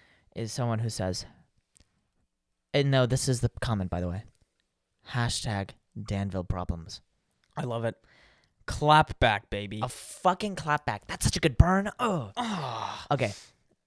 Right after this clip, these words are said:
Speaker 2: Ow,
Speaker 1: And then someone
Speaker 2: burn.
Speaker 1: responded to that clap back. Someone clapped
Speaker 2: Someone
Speaker 1: back to the clap back.
Speaker 2: Oh, what? Really?
Speaker 1: It
Speaker 2: Who
Speaker 1: made
Speaker 2: could,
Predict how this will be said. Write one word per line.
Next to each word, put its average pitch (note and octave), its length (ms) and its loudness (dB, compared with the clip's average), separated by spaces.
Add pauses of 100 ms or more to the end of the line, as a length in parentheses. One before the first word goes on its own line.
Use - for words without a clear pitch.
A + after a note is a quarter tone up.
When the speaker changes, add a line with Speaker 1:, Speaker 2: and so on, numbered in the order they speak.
(180)
Speaker 2:
Ow, G#3+ 240 -2
Speaker 1:
And D#3+ 80 6
then E3 120 6
someone G3 320 4
Speaker 2:
burn. G3 40 6
Speaker 1:
responded E3+ 460 6
to C#3+ 60 4
that C3 280 2
clap C4+ 240 -4
back. - 340 -12 (360)
Someone C#3 260 -2
clapped C#3 260 0
Speaker 2:
Someone F3 180 6
Speaker 1:
back C3+ 140 4
to - 80 -8
the B2+ 80 -6
clap - 260 -6
back. F#2+ 240 -12 (300)
Speaker 2:
Oh, F3 140 4
what? D#3 320 -4
Really? A3 340 0 (480)
Speaker 1:
It D#3 160 4
Speaker 2:
Who B3+ 100 8
Speaker 1:
made D#3+ 120 8
Speaker 2:
could, G#3 200 4